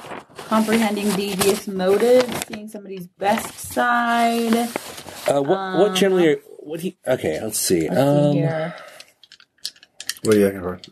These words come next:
Speaker 3: Oh, you
Speaker 2: just like, I'm looking at,
Speaker 1: Finding
Speaker 2: like,
Speaker 1: flaws in true statements.
Speaker 3: Oh, yeah.
Speaker 1: Seeing through lies.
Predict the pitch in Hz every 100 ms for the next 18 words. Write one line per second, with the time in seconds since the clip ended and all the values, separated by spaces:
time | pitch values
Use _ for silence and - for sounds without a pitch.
0 | 98 95 82 - 98 - - - - 151
1 | 147 151 135 123 104 95 113 - 233 208
2 | 208 208 214 214 226 214 - 214 214 -
3 | 220 220 220 220 - - - - - -
4 | - - 131 - - - 208 208 214 202
5 | 185 175 190 196 208 214 -